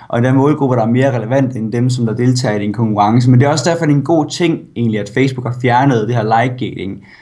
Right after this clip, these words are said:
Fordi så tvinges folk ikke længere til at gøre det. Så er det noget, de gør af deres egen frie vilje, hvis de rent faktisk har en interesse i brandet. Men som appudbyder på tidspunktet, jamen der var det altså det, som folk de ringede om og sagde,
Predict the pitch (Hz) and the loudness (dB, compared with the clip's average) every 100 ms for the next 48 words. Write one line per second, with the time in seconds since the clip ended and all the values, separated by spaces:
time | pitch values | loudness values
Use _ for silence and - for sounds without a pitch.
0 | _ - 135 127 - 151 165 170 135 127 | _ 0 0 0 -2 2 2 0 -2 0
1 | 131 127 131 117 - - 120 - 127 151 | 0 0 0 0 -2 -2 -2 0 0 0
2 | 135 - - - - 135 131 139 127 131 | 0 -4 -12 -14 -4 -2 0 0 0 0
3 | 135 117 - 101 127 143 139 131 123 127 | 0 -2 -2 -2 0 -2 -2 -2 0 0
4 | 139 117 - 120 120 117 113 127 120 110 | 0 0 -4 -4 -2 -2 -2 -2 -2 -2
5 | - - 117 135 110 - - 113 123 117 | -4 -2 -2 -2 -10 -12 -6 -2 0 0
6 | 92 - - - - 127 131 127 123 123 | 0 -6 -16 -20 -6 0 2 2 0 -6
7 | - 123 123 165 156 139 147 131 120 123 | -4 -2 0 0 0 0 2 2 0 -4
8 | 156 170 - 135 117 113 107 107 113 117 | 0 -2 0 0 0 -2 -2 0 0 2
9 | 139 135 117 120 123 123 147 143 120 139 | 2 2 0 -2 -2 -2 -4 -2 -2 -2
10 | 131 131 117 151 135 120 110 120 113 117 | -2 -2 0 2 4 2 0 -4 -4 -4